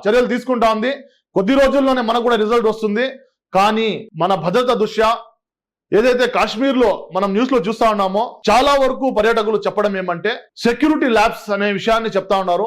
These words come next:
దీన్ని ఆర్టికల్ త్రీ సెవెన్, త్రీ సెవెంటీ తర్వాత, ఆర్టి-, ఆర్టికల్ త్రీ సెవెంటీ ముందు, ఆర్టికల్ త్రీ సెవెంటీ తర్వాత అనే రెండు కోణాలు ఉన్నాయన్న. ఆర్టికల్ త్రీ సెవెంటీకి ముందు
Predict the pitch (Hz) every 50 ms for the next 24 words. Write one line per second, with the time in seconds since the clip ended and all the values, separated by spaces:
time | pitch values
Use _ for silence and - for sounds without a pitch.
0 | - - - 160 220 262 269 277 269 254 214 160 - - _ _ _ - 160 208
1 | 233 208 285 226 269 262 - - 202 262 - 254 240 240 208 165 208 226 262 254
2 | 254 226 220 220 208 190 190 190 196 202 202 202 185 156 - - - 170 208 202
3 | 254 254 240 226 - - - - 180 214 208 262 214 240 233 196 208 226 - 226
4 | 214 214 196 214 190 196 226 240 226 285 311 - - _ _ _ _ - - 190
5 | 208 208 220 214 226 214 170 208 220 214 220 196 196 185 180 180 175 196 208 208
6 | 208 190 190 202 190 180 - 185 180 185 190 208 208 185 175 165 160 160 165 190
7 | 226 - - _ _ _ _ _ _ _ _ - - 151 202 202 214 262 233 247
8 | 247 - 185 214 220 208 226 208 208 202 190 214 190 196 180 170 190 214 208 226